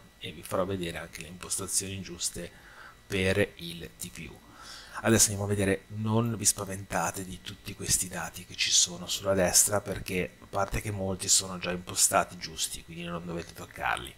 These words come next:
ma poi poco alla volta inizierete a capire, mm,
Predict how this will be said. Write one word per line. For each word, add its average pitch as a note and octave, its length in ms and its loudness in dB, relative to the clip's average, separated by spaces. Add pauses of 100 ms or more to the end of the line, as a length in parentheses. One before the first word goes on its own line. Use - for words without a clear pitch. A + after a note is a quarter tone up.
(160)
ma G#2+ 180 0
poi F2+ 320 2 (100)
poco G#2 360 6
alla F2+ 120 2
volta F2+ 400 -2
inizierete F2+ 540 -6
a - 20 -16
capire, F2+ 640 -4 (440)
mm, F2 400 -10